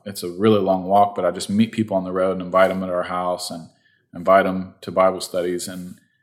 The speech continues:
long story short, we started having Bible studies, and we rented a building, and, um, and I was just deathly afraid to teach because I didn't want to be judged harshly.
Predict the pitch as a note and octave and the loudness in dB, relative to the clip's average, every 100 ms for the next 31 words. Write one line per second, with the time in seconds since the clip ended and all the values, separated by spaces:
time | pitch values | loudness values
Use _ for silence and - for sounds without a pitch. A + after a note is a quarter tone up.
0 | _ _ _ _ _ G#2+ A2+ A2 A2+ G#2 | _ _ _ _ _ 6 6 6 4 4
1 | A2+ G#2 - A2 G#2+ G#2 G2 G#2 G#2 - | 4 0 4 6 6 4 4 4 4 2
2 | G2+ G2+ G2+ G2 F#2+ F#2 G2 G#2+ G2+ F2 | 0 2 -2 -4 -6 -4 2 2 2 0
3 | G2+ G2 F#2+ F#2+ F#2+ F2+ F2+ - _ - | 2 4 2 -4 -6 -8 -12 -20 _ -10
4 | F2+ F2 E2+ - _ _ _ _ - G#2 | -8 -8 -12 -20 _ _ _ _ -2 0
5 | G2+ G#2+ G2+ G#2+ F#2+ - G2+ G#2+ A2 A2 | 4 4 2 -2 -6 -10 2 6 6 6
6 | G#2 G2+ G#2 G#2+ G#2 F2+ A#2+ G2+ - - | -2 4 8 8 6 -6 -2 -2 -2 -14
7 | - F#2+ G2 G2+ F#2+ F#2 F2+ F2 G2+ G2+ | -8 -4 0 0 0 -4 -6 -2 2 2
8 | G2 - F#2+ - F#2 F2+ F2+ | 0 -2 -2 -2 -6 -6 -8